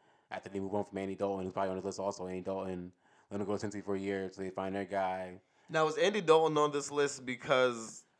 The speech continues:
Speaker 2: like, wh-, wh-, why, why is he on this list? 'Cause, I mean, I wanna say it's
Speaker 1: You know,
Speaker 2: very
Speaker 1: but I do think Andy Dalton's actually a better quarterback than Kirk Cousins.
Speaker 2: Yeah, it, uh, that's what,
Speaker 1: <laughs>
Speaker 2: that's
Speaker 1: I'll
Speaker 2: what I was
Speaker 1: say
Speaker 2: saying.
Speaker 1: that
Speaker 2: Like,
Speaker 1: much.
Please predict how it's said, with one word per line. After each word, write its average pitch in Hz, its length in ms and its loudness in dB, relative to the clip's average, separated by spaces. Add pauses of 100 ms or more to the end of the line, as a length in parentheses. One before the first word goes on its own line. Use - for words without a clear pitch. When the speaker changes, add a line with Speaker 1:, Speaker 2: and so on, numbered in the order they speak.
Speaker 2:
like, 117 160 -2
wh-, 120 120 2
wh-, 120 200 -2
why, 139 200 4
why 139 160 4
is 135 100 0
he 131 100 -2
on 120 120 0
this 110 160 -10
list? - 280 -12 (720)
'Cause, 139 280 -2 (800)
I 165 80 2
mean, 156 200 2
I 139 60 8
wanna 156 200 10
say 156 280 4
it's 151 100 2
Speaker 1:
You 208 80 8
know, 339 60 12
Speaker 2:
very 294 100 12
Speaker 1:
but 247 100 12
I 208 80 12
do 254 180 6
think 196 200 6
Andy 175 140 10
Dalton's 156 200 12
actually 135 160 8
a 120 40 6
better 127 160 8
quarterback 113 360 8
than 92 100 -4
Kirk 110 160 2
Cousins. 87 300 0
Speaker 2:
Yeah, 196 280 10
it, 160 200 0
uh, 165 60 6
that's 190 200 8
what, 185 140 2
Speaker 1:
<laughs> - 0 -
Speaker 2:
that's 160 100 12
Speaker 1:
I'll 190 120 10
Speaker 2:
what - 100 12
I 214 60 12
was 202 80 12
Speaker 1:
say 202 100 12
Speaker 2:
saying. 185 40 12
Speaker 1:
that 175 160 12
Speaker 2:
Like, - 260 10
Speaker 1:
much. 185 100 8